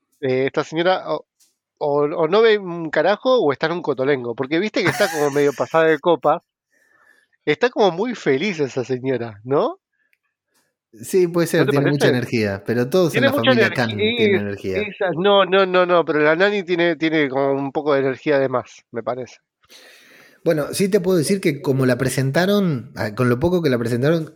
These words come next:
Speaker 2: tengo muchas ganas de conocer este personaje, Lucas.
Speaker 1: ¿A Nani?
Speaker 2: A la abuela, sí, a Nani.
Speaker 1: ¿Y el fondo? ¿Qué me contás del fondo de, del celular de ella?
Speaker 2: Con Carol Danvers, ¿no?
Speaker 1: Con Carol Danvers, sí,
Speaker 2: Sí.
Speaker 1: sí, sí.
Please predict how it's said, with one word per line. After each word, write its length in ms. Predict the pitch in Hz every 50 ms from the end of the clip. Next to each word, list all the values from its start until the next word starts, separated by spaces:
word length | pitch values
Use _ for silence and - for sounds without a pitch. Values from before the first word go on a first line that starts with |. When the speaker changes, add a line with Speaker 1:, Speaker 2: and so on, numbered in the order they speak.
| _ -
Speaker 2:
tengo 220 | - 143 147 147 143
muchas 260 | 147 151 - 151 139
ganas 160 | 147 147 131
de 60 | 120
conocer 320 | 107 113 107 104 - 127 123
este 160 | 123 127 104
personaje, 500 | 107 98 - 107 101 90 92 - - 80
Lucas. 400 | 85 92 85 - 76 - - _ _ _ _ _ _ _ _ _ _ _ _ _ _ _ -
Speaker 1:
¿A 100 | 131 127
Nani? 240 | 135 147 170 196
Speaker 2:
A 40 | 185
la 60 | 190
abuela, 420 | 190 196 196 87 87 - 85 87 _ -
sí, 320 | - 107 95 82 73 - _ _ _ _
a 100 | - 101
Nani. 380 | 98 90 87 85 78 - _ _ _ _ _ _ _ _ _ _ _ _ _ _ _ _ -
Speaker 1:
¿Y 40 | 147
el 80 | 147 131
fondo? 300 | - 190 202 214 214 175
¿Qué 80 | 175
me 120 | 156 165 143
contás 220 | 151 135 139 127
del 100 | 127 117
fondo 280 | - 127 123 120 120 120
de, 280 | 120 117 117 117 117 113 - _ _ _ _ _ _ _ _ _ -
del 180 | 127 120 117
celular 380 | - - 127 123 123 127 123 - - _ -
de 100 | 131 123
ella? 200 | 110 - 117 107 _ _ _ _ _ _ _ _ _ _ _ _ _ _ _ _ _ -
Speaker 2:
Con 320 | - 107 101 98 92 92 90
Carol 240 | 104 101 101 98 101
Danvers, 400 | 101 98 92 90 87 90 - -
¿no? 380 | 120 135 143 139 - - _ _ _ _
Speaker 1:
Con 120 | - 127 120
Carol 260 | 139 131 127 120 113
Danvers, 360 | 117 110 104 104 104 101 -
sí, 100 | - 117
Speaker 2:
Sí. 160 | 107 107 98 -
Speaker 1:
sí, 160 | - 117
sí. 60 | 110